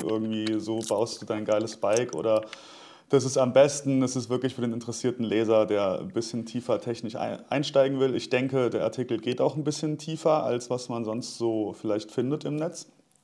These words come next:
was, glaub ich, so ganz interessant sein könnte. Aber es ist natürlich klar, ich kann das nachvollziehen, was da passiert und ich kann erklären, was gemacht wird. Aber das ist jetzt keine Bewertung oder irgendwas. Oder ich sag jetzt nicht irgendwie, so muss man's machen.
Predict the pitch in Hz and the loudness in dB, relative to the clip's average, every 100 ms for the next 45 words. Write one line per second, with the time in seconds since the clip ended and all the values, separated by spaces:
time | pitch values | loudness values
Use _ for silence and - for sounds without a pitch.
0 | _ - - 110 - 107 104 - 110 107 | _ -18 -2 -2 2 2 2 -2 -4 -4
1 | 107 101 107 - 110 117 110 113 113 104 | -6 -8 -8 -6 -6 -4 -4 -4 -4 -4
2 | 107 - - - - - - 110 117 113 | -6 -8 -20 -20 -20 -14 0 2 2 0
3 | 120 127 123 - 110 113 110 - - 107 | 0 0 0 2 4 6 2 -6 -10 -10
4 | 101 113 127 117 - - 110 101 117 - | -8 -2 0 0 -2 -6 -2 0 0 2
5 | 151 143 156 147 127 - 135 131 139 - | 2 2 -4 -2 -2 0 -2 0 -6 -2
6 | 147 143 107 - 117 - - 110 117 117 | -2 -2 -10 -8 -6 -6 -2 0 0 -2
7 | 104 110 - 104 98 98 - 127 147 147 | -2 -2 -4 -6 -4 -6 -6 2 2 2
8 | - - - _ - 113 110 110 107 110 | -16 -20 -20 _ 2 4 6 4 -2 -8
9 | 123 127 - 123 123 120 120 107 110 123 | -2 -2 0 -2 0 0 -2 0 2 2
10 | 123 110 98 101 78 104 104 107 - - | 0 -4 0 0 0 -2 -2 -4 -6 -12
11 | 98 90 92 - - 92 - 107 104 - | -10 -10 -14 -16 -10 -10 -8 -10 -10 -12
12 | 104 101 98 95 - _ _ _ - 107 | -10 -8 -10 -10 -14 _ _ _ -6 -4
13 | 107 110 107 101 104 104 104 95 | -4 -6 -6 -8 -8 -10 -8 -10